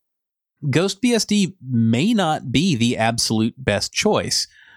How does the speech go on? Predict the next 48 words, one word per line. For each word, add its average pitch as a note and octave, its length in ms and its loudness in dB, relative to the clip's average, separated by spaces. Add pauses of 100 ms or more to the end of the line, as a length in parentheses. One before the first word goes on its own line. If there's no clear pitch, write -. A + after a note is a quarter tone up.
(240)
I C#3+ 60 2
can't D3+ 420 -2
believe A#2+ 440 0
that A2+ 80 2
it F#2+ 80 -2
gets A#2 240 -2
a G2+ 180 2
whole A#2+ 640 0
lot A3 280 0
better A3 220 0
than A3 140 0
that A3+ 180 0
right G#3+ 240 -2
now, G3+ 260 2
but C#3 220 0
there D#3+ 180 0
are D3 160 2
some D#3 180 0
other C#3 180 0
options A#2+ 440 0
that A#2 100 -8
you A2+ 100 -2
might A2 200 0
try. D#3+ 440 -2 (400)
Uh, A#2 200 0
there's A2+ 300 0
Fury F#3 420 0
B D#3 160 0
S D3+ 160 0
D, C3 560 0
there's G#2 300 0
Midnight C3 560 0
B B2 140 2
S A#2+ 120 0
D, A2 500 2
there's G#2 280 -2
Desktop B2+ 640 -2
B B2 140 2
S A#2+ 140 0
D, A2+ 340 0
and A#2+ 100 -2
apparently C#3+ 400 0
there's C3+ 200 0
also C#3+ 340 0
Nomad A2+ 540 0
B G#2 140 0
S G2+ 120 0
D, G2+ 320 -2